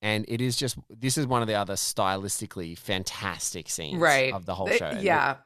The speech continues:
Speaker 1: and I wanted to
Speaker 2: It
Speaker 1: talk to you about it because I know how much she's your girl, and she was just fantastic in this scene.
Speaker 2: Oh, Ella, I love her so much. Yeah, it's a really tragic scene because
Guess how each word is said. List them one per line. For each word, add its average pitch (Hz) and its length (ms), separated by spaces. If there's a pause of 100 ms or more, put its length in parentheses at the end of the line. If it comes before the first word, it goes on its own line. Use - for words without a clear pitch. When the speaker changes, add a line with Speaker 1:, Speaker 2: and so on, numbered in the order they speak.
(120)
Speaker 1:
and 120 140
I 117 60
wanted 139 220
to 170 60
Speaker 2:
It - 20
Speaker 1:
talk 135 140
to - 60
you 127 40
about 113 160
it 107 40
because 107 160
I 110 80
know 113 140
how 110 120
much 104 160
she's 98 200
your 95 100
girl, 85 460
and 87 220
she - 140
was 92 140
just 92 120
fantastic 80 580
in 76 80
this 71 120
scene. 226 160
Speaker 2:
Oh, 233 340
Ella, 185 540
I 185 80
love 185 260
her 214 120
so 180 260
much. 165 300
Yeah, 175 160
it's 151 160
a 226 60
really 240 240
tragic 202 420
scene 180 340
because 147 800